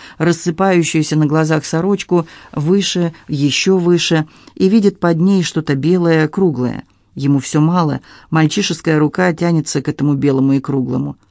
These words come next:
Джан Цзянь никак не мог выблевать из себя эту вонь, эту мерзость, и она уже въедалась ему в кишки и желудок. Его локти уперлись в бортики раковины,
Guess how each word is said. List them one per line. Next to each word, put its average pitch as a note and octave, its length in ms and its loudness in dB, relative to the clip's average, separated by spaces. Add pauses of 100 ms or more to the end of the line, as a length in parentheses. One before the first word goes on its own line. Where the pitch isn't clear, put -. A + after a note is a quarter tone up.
(200)
Джан C#3+ 280 2
Цзянь D#3+ 340 0 (240)
никак D3 400 2
не D#3+ 140 2
мог D#3+ 180 0
выблевать D3+ 480 0
из C#3+ 100 -2
себя C#3 320 -2
эту C#3 200 -2
вонь, C3+ 320 0 (200)
эту G#3 220 0
мерзость, C#3+ 560 -2 (240)
и D#3 80 0
она D#3+ 300 4
уже D3 320 2 (240)
въедалась D#3+ 580 0
ему D#3 160 2
в - 80 -6
кишки E3+ 400 -2
и - 100 -4
желудок. D3+ 560 -4 (540)
Его G3+ 200 4
локти C4 280 2
уперлись A3 520 4
в D#3+ 120 0
бортики G3 460 0
раковины, F#3+ 640 2